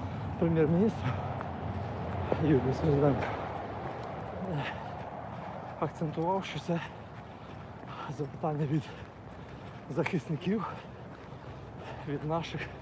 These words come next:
Вол-, з Володимиром Олександровичем виборців. Ну, якщо хтось не бачив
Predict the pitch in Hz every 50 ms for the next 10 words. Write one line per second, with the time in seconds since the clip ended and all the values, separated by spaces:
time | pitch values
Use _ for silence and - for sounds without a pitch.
0 | - - - - - - - - - - - - - - 147 147 135 156 170 165
1 | - 160 143 156 151 160 147 160 151 - - 170 170 147 - 160 139 117 - -
2 | - - - - - - - - - - - - - - - 185 190 160 117 117
3 | 117 - - 120 - - - - - - - - - - - - - - - -
4 | - - - - - - - - - - - - 202 196 175 - - 165 - -
5 | 208 185 - - - - - 185 180 160 185 226 214 - - 139